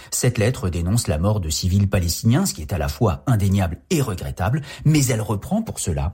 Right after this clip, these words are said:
les chiffres donnés par le ministère de la Santé de Gaza, c'est-à-dire le Hamas, des chiffres invérifiables et particulièrement sujets à caution,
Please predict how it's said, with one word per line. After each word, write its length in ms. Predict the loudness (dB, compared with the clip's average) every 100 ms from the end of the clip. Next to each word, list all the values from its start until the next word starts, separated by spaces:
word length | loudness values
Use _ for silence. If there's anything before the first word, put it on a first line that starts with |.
| -8 -16 0
les 180 | 4 4
chiffres 400 | 2 -4 0 0
donnés 280 | 2 2
par 180 | 2 0
le 120 | 0
ministère 480 | 2 2 2 0 -2
de 80 | -2
la 120 | -2
Santé 320 | 0 0 2
de 160 | 2 2
Gaza, 560 | -2 0 0 2 0 0
c'est-à-dire 440 | 0 0 -2 -2
le 100 | -2 2
Hamas, 500 | 2 2 0 -4 -8 -16 -12 0
des 100 | 2
chiffres 360 | 4 4 2 -4 _ 0
invérifiables 800 | 2 2 -2 -4 -4 -4 -4 -2
et 120 | -4
particulièrement 840 | -2 -4 0 0 2 2 2 2
sujets 400 | 0 2 2 4
à 80 | 0
caution, 380 | -4 -4 -2